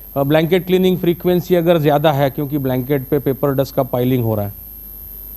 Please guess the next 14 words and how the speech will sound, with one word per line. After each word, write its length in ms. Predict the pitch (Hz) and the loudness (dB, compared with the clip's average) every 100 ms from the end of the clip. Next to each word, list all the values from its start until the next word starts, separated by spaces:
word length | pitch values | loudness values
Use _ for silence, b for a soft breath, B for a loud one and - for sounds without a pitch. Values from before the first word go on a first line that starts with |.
| - - | -12 0
तो 400 | 175 185 180 175 - | 2 4 2 -2 -4
हर 260 | 131 214 | 2 2
ढाई 240 | 180 185 208 | 4 4 4
हज़ार 360 | 196 196 190 - | 4 4 2 -2
sheet 260 | - 190 165 | -4 -4 -2
के 120 | 180 | -2
बाद, 240 | 170 170 147 | 0 0 0
चार 140 | 160 | 0
हज़ार 260 | 165 165 170 | 2 2 0
sheet 240 | - 156 | -2 -6
के 120 | 147 | -2
बाद 260 | 151 151 147 | 0 0 0
अगर 200 | 143 143 | 0 0
मैं 240 | 143 208 | 0 -2